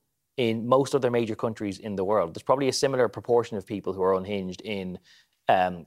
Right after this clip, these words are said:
Canada or in Germany or in, uh, you know, a-, more populated Asian countries or in African countries or in Brazil or Argentina. And we're not as exposed to them because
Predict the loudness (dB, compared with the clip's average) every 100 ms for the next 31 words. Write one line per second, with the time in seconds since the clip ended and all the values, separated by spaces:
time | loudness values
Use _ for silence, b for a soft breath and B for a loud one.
0 | -10 -4 -4 -2 -2 -4 -2 -4 -4 -10
1 | -8 -4 -4 -6 -12 -10 -10 -10 -14 -14
2 | -12 -10 -12 -12 -12 -12 -12 -12 -8 -8
3 | -8 -10 0 2 4 2 2 0 -2 -4
4 | -4 -6 -10 -10 -12 -6 -4 -2 -2 -6
5 | -10 -10 -10 -10 -14 b b -2 0 0
6 | -2 -2 0 0 -2 -4 -12 _ _ -2
7 | 0 -2 -6 -4 -6 b b 0 2 4
8 | 4 4 0 2 2 2 -2 -2 -2 0
9 | -2 -2